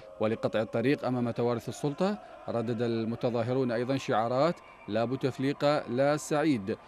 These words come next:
في إشارة إلى شقيقه السعيد بوتفليقة الذي يتم الحديث عنه كخليفة للرئيس الحالي. بوتفليقة الذي يحكم البلاد منذ عام تسعة وتسعين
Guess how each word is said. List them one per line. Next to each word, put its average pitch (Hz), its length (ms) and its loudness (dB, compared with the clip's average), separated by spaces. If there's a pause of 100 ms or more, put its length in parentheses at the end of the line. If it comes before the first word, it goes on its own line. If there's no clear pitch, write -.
(180)
في 165 120 4
إشارة 170 360 0
إلى 113 320 -4
شقيقه 131 440 -2
السعيد 131 400 0
بوتفليقة 123 640 -2 (380)
الذي 117 440 0
يتم 131 300 0
الحديث 120 520 0
عنه 147 280 0
كخليفة 170 880 0 (280)
للرئيس 110 540 0
الحالي. 107 540 -2 (360)
بوتفليقة 190 560 0
الذي 117 300 2
يحكم 139 320 -2
البلاد 117 440 0
منذ 135 180 2
عام 113 200 2
تسعة 117 360 0
وتسعين 127 680 0